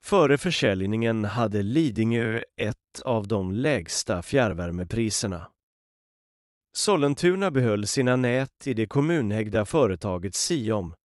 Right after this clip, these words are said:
som har en rörelsemarginal på cirka tolv procent år tvåtusen tjugofem, jämfört med Elevios trettiotre procent.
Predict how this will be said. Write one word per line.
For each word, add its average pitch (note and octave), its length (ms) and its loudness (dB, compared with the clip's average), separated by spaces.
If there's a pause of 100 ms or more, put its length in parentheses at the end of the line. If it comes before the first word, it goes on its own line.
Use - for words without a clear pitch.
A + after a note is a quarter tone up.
(240)
som C#3 180 2
har B2+ 100 6
en B2 140 4
rörelsemarginal A2+ 1300 0
på A#2+ 120 -6
cirka B2 320 -2
tolv D#3 440 0
procent A2 800 -2
år A2 220 0
tvåtusen A#2+ 880 -2
tjugofem, A2+ 640 -2 (440)
jämfört C#3 540 2
med B2 160 0
Elevios G#2 680 -2
trettiotre G#2 640 -4
procent. - 760 -6